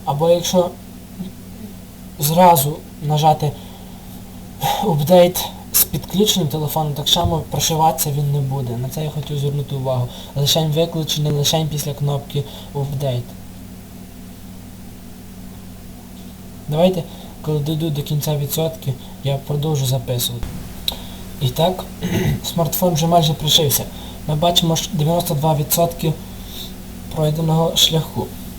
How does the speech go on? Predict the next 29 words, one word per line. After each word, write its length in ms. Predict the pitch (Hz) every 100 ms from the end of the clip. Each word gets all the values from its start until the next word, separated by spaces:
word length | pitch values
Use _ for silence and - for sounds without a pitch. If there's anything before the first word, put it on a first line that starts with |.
| - - - - - - - - - -
Спеціально 680 | - - - 185 202 196
для 200 | 160 147
вас 320 | 151 165 160 135
я 60 |
хотів 220 | - 160
показати, 520 | 139 147 151 151 151 147
як 220 | 151 151
виглядає 400 | 147 151 151 151
закінчення, 720 | 139 - 147 143 - 123 113 - -
що 140 | - 147
я 80 | 147
говорив 320 | 143 151 151
про 160 | 143
зелений 400 | 127 139 139 131
кружечок. 500 | 123 143 135 127 - - - - -
Дивіться, 200 | - 127
дев'яносто 400 | 139 156 175 180
сім 240 | 151 170 165
відсотків, 420 | 127 95 - - - - -
вісім, 360 | 139 156 - 101 - - - - - - - - - - - - - - -
дев'ять. 380 | 139 135 110 - -
І 60 | 139
дивіться, 400 | 143 143 - 123
зараз 260 | 135 139
що 220 | 131 - 151
буде. 300 | 131 95 - - - - - - - - -
На 100 | 127
сто 200 | - 185
відсотках, 540 | 180 - 175 - 202